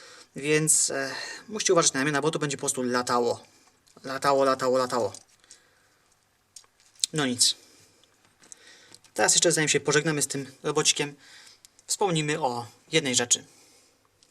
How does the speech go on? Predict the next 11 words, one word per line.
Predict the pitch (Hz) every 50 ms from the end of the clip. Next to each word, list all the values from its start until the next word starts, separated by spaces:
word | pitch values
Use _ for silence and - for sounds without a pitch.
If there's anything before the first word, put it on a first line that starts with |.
| _ _ _ - - - - - - - _ - - _ _ - - _ _ _ _ _ _ _
A, | 294 277
przepraszam, | - 131 123 123 120 - 120 120 123
jeszcze | 123 - - 143
wspomnę | - - 160 147 139
sobie | - 135 123 131 143
o | 135
tym. | 123 113 110 - - - - - - - - -
Broń | - - 175 165 156
Commander | - 160 151 143 139 131 131 131
Optimusa | 147 135 - 135 131 - 120
Prime'a. | - 202 208 202 208 240 262 262